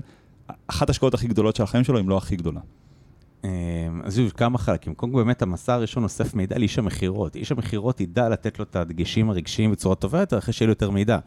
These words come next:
Speaker 2: לדעת איפה ללחוץ יותר ואיפה פחות. האוטומטית תיתן בעיקר תמונות, בעיקר סיפורי קצה. אנו אוטומטית שפעם עשינו ויצרנו את מי, אתה מתעניין בפרויקט X, אה, מי האנשים שרכשו לפני. זאת אומרת, מי
Speaker 1: אוקיי.
Speaker 2: האנשים, מי קהל היעד שהולך
Speaker 1: סיפורים
Speaker 2: לפגוש
Speaker 1: של המשפחות.
Speaker 2: בסיפור.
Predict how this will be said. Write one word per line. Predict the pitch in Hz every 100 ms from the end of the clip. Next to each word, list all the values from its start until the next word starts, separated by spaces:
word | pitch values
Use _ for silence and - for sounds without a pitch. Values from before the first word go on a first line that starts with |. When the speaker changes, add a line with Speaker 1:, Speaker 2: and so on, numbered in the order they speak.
| - - -
Speaker 2:
לדעת | 98
איפה | - -
ללחוץ | 98 87 107
יותר | - 107
ואיפה | 92 104
פחות. | - - 131 170 - - - - - -
האוטומטית | - - 139 160 131
תיתן | - 123
בעיקר | 113 107
תמונות, | 101 101 92 98 92
בעיקר | 90 95
סיפורי | 95 101 95 95
קצה. | - - - 104 92 82
אנו | 92
אוטומטית | 87 98 92 101
שפעם | - 98
עשינו | 92 - 98 104 85 87 85 82 82 80 80 - - -
ויצרנו | - - 101
את | 98 - - -
מי, | 104 131 131 113 - -
אתה | - 110
מתעניין | 117 104 113
בפרויקט | - 95 98 - -
X, | 156 180 - - - - - 104
אה, | 87 87 85 87
מי | 87 127
האנשים | 143 123 135
שרכשו | 127 107 131
לפני. | 117 - 104 _ - -
זאת | -
אומרת, | 95
מי |
Speaker 1:
אוקיי. | 101 139
Speaker 2:
האנשים, | 143 - 135 131
מי | 131
קהל | - 131
היעד | 117
שהולך | 117 117
Speaker 1:
סיפורים | - 104
Speaker 2:
לפגוש | 104 104
Speaker 1:
של |
המשפחות. | 92 - -
Speaker 2:
בסיפור. | 104 78